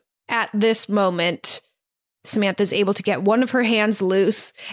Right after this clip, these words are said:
and she just slaps this grandma really hard, and grandma screams and falls back, and Samantha grabs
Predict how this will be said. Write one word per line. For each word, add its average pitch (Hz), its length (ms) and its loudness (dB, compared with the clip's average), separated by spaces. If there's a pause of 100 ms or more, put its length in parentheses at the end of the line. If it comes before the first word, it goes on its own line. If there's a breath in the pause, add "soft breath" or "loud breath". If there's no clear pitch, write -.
and 190 200 -2
she 285 180 0
just 247 320 0
slaps 220 460 0
this 208 200 0
grandma 190 340 0
really 220 460 4
hard, 196 360 2
and 170 420 -2
grandma 185 320 0
screams 277 640 2
and 202 180 0
falls 190 340 0
back, 185 540 -4 (420 loud breath)
and 202 560 0 (300)
Samantha 208 480 0
grabs 202 640 0